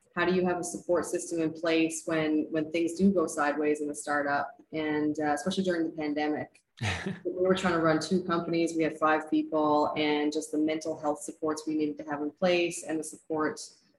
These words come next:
Speaker 1: of each other within the team was so critical, 'cause that's kind of all we had. We were just hanging on by a thread. And,
Speaker 2: Yeah.
Speaker 1: uh,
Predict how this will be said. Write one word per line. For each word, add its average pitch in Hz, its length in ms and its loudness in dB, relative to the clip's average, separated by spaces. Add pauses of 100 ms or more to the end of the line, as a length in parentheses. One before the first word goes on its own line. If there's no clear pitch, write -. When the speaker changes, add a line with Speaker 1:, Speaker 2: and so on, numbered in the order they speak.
(100)
Speaker 1:
of 160 140 0
each 160 200 2
other 165 340 4
within 160 240 0
the 151 80 -2
team 170 420 -2
was 156 180 -2
so 156 120 0
critical, 147 840 0 (360)
'cause 165 120 -2
that's 175 220 -2
kind 175 120 0
of 165 60 0
all 160 180 4
we 147 160 0
had. 147 320 0
We 147 80 4
were 147 80 0
just 147 200 -8
hanging 151 220 -2
on 147 140 -2
by 143 120 2
a 139 80 4 (120)
thread. 143 320 2
And, 143 260 -4
Speaker 2:
Yeah. 131 300 -6
Speaker 1:
uh, - 20 -6